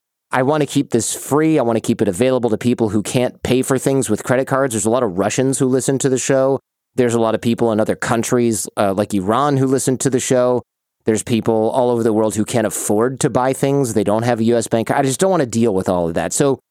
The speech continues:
the idea here is to please support our sponsors. Do a quick site search before buying things online.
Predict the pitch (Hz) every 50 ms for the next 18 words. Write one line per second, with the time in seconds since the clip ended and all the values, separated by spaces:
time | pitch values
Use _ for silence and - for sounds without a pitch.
0 | _ _ _ _ _ 135 147 156 147 143 117 156 180 180 156 135 139 135 123 -
1 | - 127 - - - 139 143 147 143 135 139 - - - 131 113 - 120 117 113
2 | - - 110 98 98 - - - _ - 92 85 90 - - 69 60 57 - -
3 | _ _ _ _ _ - 165 202 190 - 180 165 - - - - 117 131 143 -
4 | - - - - 151 147 156 - - - 120 - - 131 120 92 117 110 117 120
5 | 120 - 131 123 120 104 117 113 110 107 107 110 113 113 110